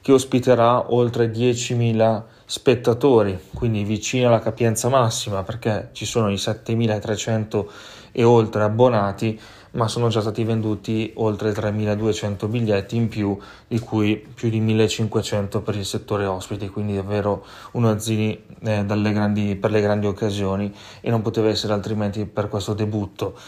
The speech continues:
Debutto che, eh, vedrà comunque le due squadre un pochino, eh, cambiate rispetto all'ultima partita, eh, per, eh, diverse situazioni di campo, ma anche per il fatto che ci sarà l'infrasettimanale,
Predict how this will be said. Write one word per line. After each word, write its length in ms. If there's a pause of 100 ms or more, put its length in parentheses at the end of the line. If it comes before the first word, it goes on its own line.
(240)
Debutto 480
che, 220
eh, 200
vedrà 540 (220)
comunque 680
le 140
due 160
squadre 460
un 100
pochino, 560 (320)
eh, 320
cambiate 580
rispetto 400
all'ultima 440
partita, 680 (300)
eh, 240
per, 300
eh, 460
diverse 360
situazioni 540
di 120
campo, 480
ma 160
anche 300
per 160
il 80
fatto 400
che 280
ci 160
sarà 200
l'infrasettimanale, 1040